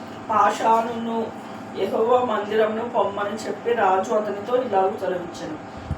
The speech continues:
"నీవు ప్రధాన యాజకుడైన ఎల్-, హిల్కీయా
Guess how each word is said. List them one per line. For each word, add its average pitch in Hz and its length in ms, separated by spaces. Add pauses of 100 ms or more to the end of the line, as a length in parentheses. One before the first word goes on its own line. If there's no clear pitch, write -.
"నీవు 240 340
ప్రధాన 202 600
యాజకుడైన 190 840
ఎల్-, 180 760
హిల్కీయా 214 640